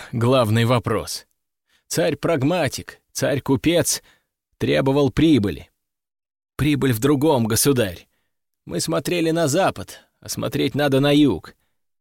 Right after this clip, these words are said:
Мой палец решительно сместился с Балкан на чёрное пятно Крымского полуострова. Вот наша главная язва. Осиное гнездо, откуда десятилетиями летят на наши земли саранча и смерть.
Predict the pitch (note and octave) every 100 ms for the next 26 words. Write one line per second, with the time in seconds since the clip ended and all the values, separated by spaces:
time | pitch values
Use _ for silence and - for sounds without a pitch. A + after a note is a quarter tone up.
0 | _ - G#2+ C3 A#2 D3 C3 B2+ - -
1 | _ G#2+ - - E3 D3 D3+ C#3+ C3 C#3
2 | - D3 - C#3 A2 C#3 - D#3+ C#3 A#2
3 | B2+ - D3+ B2+ C#3 B2 C#3+ - D3 C3
4 | C#3 C#3+ A2+ C#3+ C#3 - D3+ C#3 C3+ A2+
5 | F#2+ - D#2 C2 _ _ _ _ _ _
6 | _ _ - C#3 D#3+ D#3+ D3 D#3+ C#3 D3
7 | D#3 D3 C3 D3+ C#3+ C3 F#2+ F#2+ D2+ _
8 | _ _ _ _ - A2 - F3 D3+ D3
9 | C3 D#3 B2 C3+ D#3+ G#2+ F2 G2 G2 -
10 | B2+ A2+ C#3 C3+ D3 D#3+ E3 E3+ D3 -
11 | A#2 G#2 G2+ A#2+ - C#3 C3 C#3 C3 C#3
12 | B2+ C#3 C3 C3 C#3+ D3+ C#3+ D#3+ D3+ C#3
13 | - C#3+ G2 E2+ -